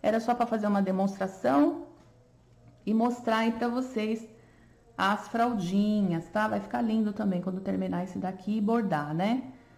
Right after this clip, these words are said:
Muito bacana. Eu vou bordar ali na bordadeira. Não vou bordar um nome muito grande, um nome bem delicadinho assim, né? Não vou bordar um nome muito grande, não. Personalizar todas elas, tá bom?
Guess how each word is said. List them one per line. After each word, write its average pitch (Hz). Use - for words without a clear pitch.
Muito 220
bacana. 233
Eu 165
vou 175
bordar 175
ali 175
na 175
bordadeira. 202
Não 233
vou 226
bordar 185
um 175
nome 175
muito 226
grande, 226
um 233
nome 240
bem 254
delicadinho 208
assim, 208
né? 269
Não 185
vou 190
bordar 175
um 170
nome 160
muito 165
grande, 170
não. 226
Personalizar 220
todas 262
elas, 151
tá 170
bom? 214